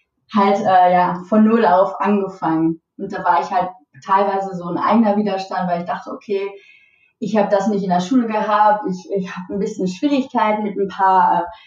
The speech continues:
Sachen, Themen, die ich vorher noch nicht kannte. Deswegen war das so, so ein großer Schritt für mich, auch dieses Studium anzugehen, weil ich halt aus einem komplett anderen Bereich kam.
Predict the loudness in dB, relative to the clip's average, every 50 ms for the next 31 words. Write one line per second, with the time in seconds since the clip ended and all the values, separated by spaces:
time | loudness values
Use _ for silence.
0 | _ _ _ _ -4 -4 -4 -2 -4 -4 -6 -6 -6 -6 -8 -8 -4 -4 -4 -4
1 | -6 -10 -8 -8 -10 -10 -10 -16 _ _ -6 -4 -4 -2 -2 -4 -6 -8 -10 -8
2 | -8 -8 -8 -8 -10 -10 -10 -6 -4 -4 -6 -6 -10 -16 -20 _ -16 -12 -8 -6
3 | -6 -6 -6 -10 -8 -6 -4 -2 -2 -4 -2 -2 -2 -2 -2 -4 -6 -6 -10 _
4 | _ _ _ _ _ _ _ _ 0 0 0 2 4 4 4 4 4 4 2 2
5 | 4 4 4 4 2 2 2 4 4 6 6 6 6 4 4 2 -2 -8 -14 -8
6 | -4 -2 -2 -2 -2 -2 -2 -2 -2 -2 -2 -4 -2 -2 -2 -2 0 0 2 2
7 | 0 0 0 0 0 0 2 2 2 2 2 0 0 -4 -8 -10 -8 -8 -6 -6
8 | -4 -2 -4 -4 -4 -4 -4 -4 -4 -6 -6 -4 -4 -4 -4 -4 -8 -10 -10 -8
9 | -6 -6 -4 -4 -4 -6 -6 -6 -4 -4 -4 -4 -6 -12 _ -12 -8 -6 -6 -6
10 | -6